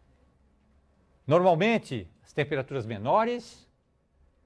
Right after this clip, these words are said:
presença de quartzo abundante, e nós formamos aquelas bonitas formas de quartzo, né, angulares, que nós conhecemos, né? Tá?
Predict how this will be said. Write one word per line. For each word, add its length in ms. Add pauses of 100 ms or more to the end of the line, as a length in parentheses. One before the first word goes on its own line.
(960)
presença 540
de 100
quartzo 540
abundante, 760 (640)
e 80
nós 200
formamos 800 (960)
aquelas 760 (1600)
bonitas 460
formas 540
de 80
quartzo, 540
né, 260 (240)
angulares, 640
que 100
nós 100
conhecemos, 600
né? 180 (520)
Tá? 160